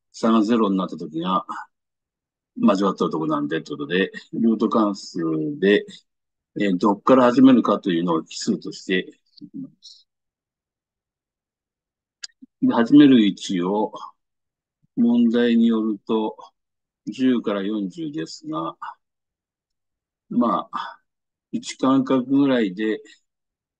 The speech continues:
分かりそうだってことが分かっておれば、一刻みで、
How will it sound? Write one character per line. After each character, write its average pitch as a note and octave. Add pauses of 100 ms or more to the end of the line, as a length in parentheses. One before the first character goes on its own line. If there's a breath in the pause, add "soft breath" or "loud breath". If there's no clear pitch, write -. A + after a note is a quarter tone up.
(640)
分 A#2+
か A#2
り A#2
そ A#2+
う G#2+
だ G2
っ F2+
て F#2+
こ G2+
と G2+
が F#2+
分 G2
か A2+
っ - (120)
て G2+
お B3
れ G#3+
ば、 D3 (1200)
一 G#2
刻 F#2
み D#2
で、 G2+